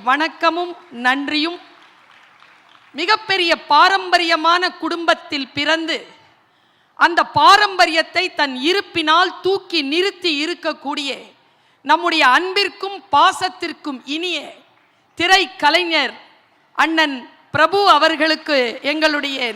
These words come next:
நன்றியும் வணக்கமும். இந்த நிகழ்ச்சியை சூரிய மகள் விருது நிகழ்ச்சியாக அமைக்க வேண்டும்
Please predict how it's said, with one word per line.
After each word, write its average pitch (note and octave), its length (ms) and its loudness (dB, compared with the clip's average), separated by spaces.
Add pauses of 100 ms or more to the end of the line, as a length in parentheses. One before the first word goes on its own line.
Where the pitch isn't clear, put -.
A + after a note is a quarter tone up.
(100)
நன்றியும் E4+ 560 0 (500)
வணக்கமும். C4+ 540 0 (1800)
இந்த F#4 120 0 (120)
நிகழ்ச்சியை E4 600 -2 (1400)
சூரிய G4+ 460 0 (260)
மகள் D#4+ 320 0 (100)
விருது E4+ 380 -4
நிகழ்ச்சியாக D#4 720 0 (1600)
அமைக்க F4+ 460 2
வேண்டும் F4+ 400 2